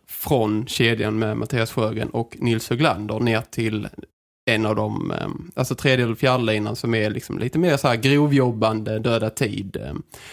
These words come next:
då finns det en risk att du, du släcker honom på något sätt med tanke på vad han är,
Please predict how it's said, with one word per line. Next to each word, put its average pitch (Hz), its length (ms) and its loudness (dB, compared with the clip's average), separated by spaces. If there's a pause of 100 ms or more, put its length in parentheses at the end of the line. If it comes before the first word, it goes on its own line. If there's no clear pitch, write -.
(140)
då 135 80 0
finns 135 200 4
det 139 60 4
en 135 80 4
risk 190 260 2
att 131 140 0
du, 120 140 2
du 123 140 -2
släcker - 500 -2
honom 139 380 4
på - 100 -4
något 98 160 -4
sätt - 420 -4
med 131 180 -2
tanke 123 220 0
på 131 120 2
vad 123 120 4
han 120 220 4
är, 113 240 2